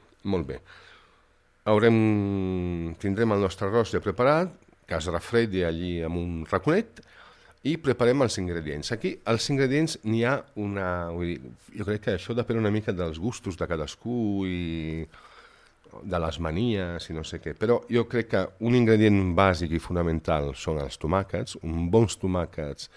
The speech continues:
eh, d'amanida, diguem, madurs, eh, en-, encara que tenen que ser bastant compactes i forts, es tallen en trossets no gaire grans, i aquest és un primer ingredient. Un altre ingredient que jo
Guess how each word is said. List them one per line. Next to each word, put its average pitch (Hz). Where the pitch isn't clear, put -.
eh, 82
d'amanida, 90
diguem, 71
madurs, 101
eh, 110
en-, 69
encara 73
que 71
tenen 76
que 69
ser 76
bastant 71
compactes 78
i 76
forts, -
es -
tallen 85
en 80
trossets 90
no 87
gaire 80
grans, 110
i 92
aquest 92
és -
un 85
primer 78
ingredient. 67
Un 135
altre 151
ingredient 135
que 113
jo 120